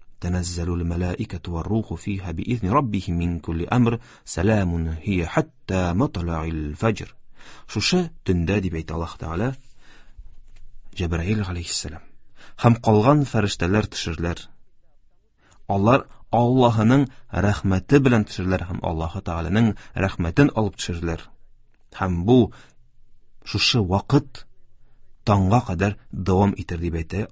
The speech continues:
Аллаһы Тәгалә Коръән-и Кәримдә. Карагыз әле, кадерле җәмәгать, Аллаһ Тәгалә безгә нинди зур форсат биргән, бер, ни бары берничә сәгать эчендә, чөнки төн бит ул бер тәүлек түгел, шулай бит.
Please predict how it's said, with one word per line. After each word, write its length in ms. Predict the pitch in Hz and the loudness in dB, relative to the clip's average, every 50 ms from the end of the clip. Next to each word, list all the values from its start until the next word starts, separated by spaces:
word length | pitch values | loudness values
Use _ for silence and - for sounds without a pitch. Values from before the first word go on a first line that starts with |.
| - | -6
Аллаһы 440 | - 90 85 82 82 82 - - 87 | -6 -4 -4 -4 -6 -6 -6 -8 -10
Тәгалә 340 | - 82 78 80 85 - 82 | -10 -10 -12 -10 -10 -10 -10
Коръән-и 360 | - 92 - - 85 80 78 | -10 -10 -10 -8 -8 -8 -8
Кәримдә. 380 | - - 82 - - - - - - - - - - - - - - - - - - - - - | -8 -10 -12 -12 -12 -14 -16 -18 -20 -20 -20 -20 -20 -20 -20 -20 -20 -20 -20 -20 -20 -20 -10 -4
Карагыз 360 | - 101 104 95 87 85 82 85 | -2 0 0 0 0 -2 -4 -4
әле, 280 | 78 78 92 107 117 | -4 -2 0 0 0
кадерле 320 | - 95 82 80 82 85 82 | 0 -2 -4 -2 -2 -4 -2
җәмәгать, 580 | 78 82 76 78 78 87 110 113 - - - - - - - - - - - - - - - | -2 -2 -4 -2 0 0 0 0 -2 -4 -18 -20 -20 -20 -20 -20 -20 -20 -20 -20 -20 -14 -8
Аллаһ 320 | - 82 87 95 90 - | -4 -2 -2 -2 -2 -4
Тәгалә 520 | - - 92 85 85 87 104 117 120 104 - - - - - | -4 -6 -4 -2 0 2 2 4 2 2 0 -6 -18 -12 -8
безгә 360 | 92 90 80 82 90 95 95 90 | -6 -4 -2 0 2 2 4 4
нинди 460 | 85 101 139 151 147 139 110 110 104 | 4 4 4 4 4 4 4 4 2
зур 220 | 95 98 101 101 | 2 2 0 0
форсат 380 | 98 - 85 85 - - 113 107 | 0 -4 -6 -6 -2 -2 -2 -2
биргән, 480 | 92 87 80 82 98 110 120 117 101 - - - - - | -2 -2 -2 0 2 4 4 4 2 0 -4 -18 -12 -6
бер, 500 | - 85 85 87 - 139 147 117 92 - - - - - - - - - - - | -4 0 6 8 10 10 10 8 6 0 -6 -16 -20 -20 -18 -18 -18 -16 -6 0
ни 220 | 123 147 190 202 196 | 4 6 6 6 6
бары 380 | 165 147 147 151 160 160 151 | 6 6 6 8 8 6 4
берничә 460 | 131 120 180 185 170 170 147 - 139 123 | 6 6 4 6 6 4 4 2 0 0
сәгать 400 | - 131 120 113 143 139 - - | 0 0 2 2 2 0 -2 -4
эчендә, 400 | 101 - - 98 98 120 147 135 101 - | -6 -2 -2 0 0 2 2 2 0 0
чөнки 320 | - 110 107 - - 110 | 2 0 0 2 0 -2
төн 280 | - - - 160 156 135 | 0 4 4 4 6 4
бит 180 | 120 110 117 117 | 2 0 0 0
ул 100 | 117 107 | 0 0
бер 380 | 101 95 92 101 110 170 156 | 0 0 4 6 6 6 6
тәүлек 480 | - - 127 113 107 107 104 101 - - | 2 0 0 0 2 2 2 0 -2 -2
түгел, 320 | - - 165 170 135 101 | -4 -2 0 2 2 0
шулай 380 | - - - 107 107 139 160 151 | -2 -4 -4 -2 0 2 2 2
бит. 260 | 107 90 82 - - | 0 -2 -4 -6 -10